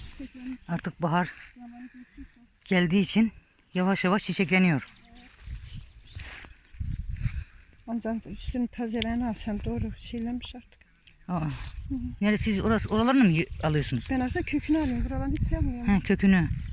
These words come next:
Speaker 2: Ama kökü de biraz şimdi geçmiş, zamanı
Speaker 1: Orada
Speaker 2: geçmiş.
Speaker 1: kaynanam ekti soğanı. Ne yapıyorsun, sen soğan ekmedin mi?
Speaker 2: Ektim.
Speaker 1: Ektin mi? Aferin.
Speaker 2: Kendime yetecek kadar ektim ya.
Speaker 1: Yeter.
Speaker 2: Burası da soğan tarlası. Soğan ekmiş, e, komşu.
Speaker 1: Sarımsak da mı ektin?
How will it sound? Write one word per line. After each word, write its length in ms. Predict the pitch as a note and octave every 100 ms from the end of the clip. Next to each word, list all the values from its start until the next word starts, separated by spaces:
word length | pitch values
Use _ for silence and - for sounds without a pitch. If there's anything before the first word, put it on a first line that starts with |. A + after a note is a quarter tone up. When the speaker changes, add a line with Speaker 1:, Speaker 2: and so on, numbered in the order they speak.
| - - - - - - - - -
Speaker 2:
Ama 140 | G3 G#3+
kökü 260 | A3 A#3+
de 120 | A3 F#3
biraz 200 | A3 G3
şimdi 240 | G#3+ G3+
geçmiş, 380 | - G#3+ G3+ -
zamanı 200 | G3 F3+
Speaker 1:
Orada 100 | F3+
Speaker 2:
geçmiş. 200 | E3+ E3+
Speaker 1:
kaynanam 400 | A#3 A#3+ A#3 A#3+
ekti 220 | G#3+ -
soğanı. 300 | - E4 - - - - - - - - - - C#4
Ne 60 | D4
yapıyorsun, 320 | F#4 F4+ D#4+
sen 60 | D#4+
soğan 160 | E4 E4+ G#4
ekmedin 440 | A#4 A4 A#3 G#4
mi? 60 | G#3+ - - - -
Speaker 2:
Ektim. 420 | D#3+ E3 - F#3 G3 _ _ - A3+
Speaker 1:
Ektin 380 | - - A#4 E4
mi? 60 | A#3+
Aferin. 460 | C4+ - B3+ A3
Speaker 2:
Kendime 380 | A#3 A3+ A#3+ B3+
yetecek 380 | B3 B3 A3 -
kadar 180 | G#3+ A3+
ektim 280 | G#3+ G#3
ya. 200 | D#3 D#3+ - _ C#4+
Speaker 1:
Yeter. 420 | D4 - B3 B3 _ _ -
Speaker 2:
Burası 300 | G3 - F#3+
da 80 | G3+
soğan 240 | G#3 G#3
tarlası. 460 | - F3 E3 G3 G#3+ -
Soğan 180 | F3 E3+
ekmiş, 400 | E3+ - C#3+ - _
e, 60 | D3+
komşu. 420 | F3 E3+ F#3+ G#3+ _ _ _ - - - _ _ _ _ _ _ - _ _
Speaker 1:
Sarımsak 420 | C4 C4 F#4+ G4+
da 60 | C#4
mı 100 | A#3
ektin? 300 | G#3+ _ G#3+